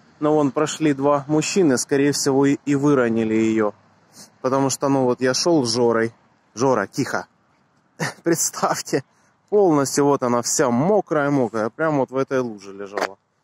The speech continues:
А только что вот ребята шли, скорее всего, выронили её. Ну, я, их уже нет даже на горизонте.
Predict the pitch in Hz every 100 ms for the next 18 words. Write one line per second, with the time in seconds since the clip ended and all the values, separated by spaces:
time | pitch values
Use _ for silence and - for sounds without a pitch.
0 | _ - - _ - 117 120 - 123 139
1 | 131 - 120 117 _ _ - 117 117 117
2 | 120 117 165 156 - _ _ _ - -
3 | 110 120 113 123 113 110 113 107 101 98
4 | 95 95 104 120 110 _ 107 113 107 _
5 | _ _ _ 110 117 107 117 117 104 104
6 | 107 110 107 110 113 104 101 92 -